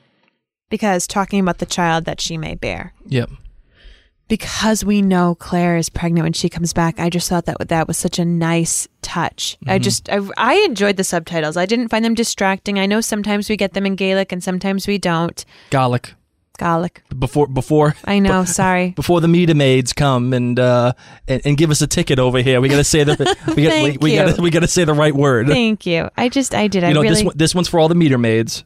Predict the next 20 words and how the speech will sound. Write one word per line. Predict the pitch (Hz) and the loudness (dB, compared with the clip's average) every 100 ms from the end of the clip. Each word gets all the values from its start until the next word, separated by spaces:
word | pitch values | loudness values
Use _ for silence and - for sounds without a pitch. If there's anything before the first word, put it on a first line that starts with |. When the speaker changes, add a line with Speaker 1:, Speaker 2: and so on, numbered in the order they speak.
| _ _ - - - - - | _ _ -8 -6 -8 -12 -10
Speaker 1:
Them. | - 202 - 147 | -8 -8 -6 -4
Speaker 2:
Okay? | 139 139 | 0 2
Speaker 1:
I | 175 202 | 2 0
Speaker 2:
Just, | 190 165 | 2 0
Speaker 1:
will, | 143 | 0
Speaker 2:
we're, | |
we're | 147 | 0
just | 135 | 0
gonna | 143 | 0
do | 127 156 | 2 2
that. | 135 | 2
Speaker 1:
I'll | 190 196 | 2 0
take | 214 214 226 | 0 -2 0
it. | 220 - | -2 -2
I'll | 170 175 | 0 0
take | - 170 170 | 0 0 0
it. | 170 | 0
It's | 220 180 196 | 0 0 -2
Speaker 2:
<laughs> | |
Speaker 1:
fine. | 165 151 151 156 | 0 -2 -2 -4